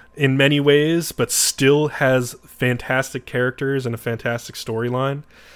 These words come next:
Uh, these two BioWare R P Gs from the heyday when BioWare was still firing on all cylinders, um, are just, like, the cream of the crop, and some of the,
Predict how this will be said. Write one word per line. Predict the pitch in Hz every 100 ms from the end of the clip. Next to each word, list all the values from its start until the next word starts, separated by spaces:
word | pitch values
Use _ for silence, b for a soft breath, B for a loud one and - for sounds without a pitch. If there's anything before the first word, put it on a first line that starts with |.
| b b b
Uh, | 120 113 107
these | 131 -
two | - 165
BioWare | 131 131 135 135 123 120 117
R | 120 117
P | - 107
Gs | 117 117 113
from | - 117
the | 110
heyday | - 120 117 113
when | 110 107 107
BioWare | 110 113 110 110 104
was | 104 101
still | - - 127 110
firing | - 120 113 113 110
on | 107
all | 107 101
cylinders, | - 165 143 113 104 101 - - - b b b b b b
um, | 127 110 101 98 101 117 _ _ _ _ -
are | 120 120
just, | 120 120 -
like, | 127 117
the | 117
cream | - 190 170
of |
the | 175
crop, | - 127 110 101
and | 107
some | 104 135 131
of |
the, | 123 113